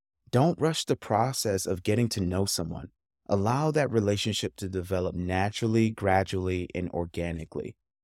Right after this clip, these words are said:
And remember, there's no perfect way that people will, you know, be that exact same thing.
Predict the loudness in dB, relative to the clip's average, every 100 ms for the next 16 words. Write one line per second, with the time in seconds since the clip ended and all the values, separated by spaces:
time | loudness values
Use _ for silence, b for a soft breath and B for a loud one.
0 | _ _ _ 2 6 8 8 4 4 4
1 | 4 4 6 4 2 0 0 0 -2 2
2 | 2 2 -2 -8 _ _ _ 2 2 0
3 | -4 -2 0 0 2 2 2 -4 _ _
4 | _ 6 10 10 10 8 4 -2 -4 -2
5 | 0 0 -2 -2 0 2 2 0 -6 0
6 | 0 0 -6 -4 -2 0 0 0 -2 -2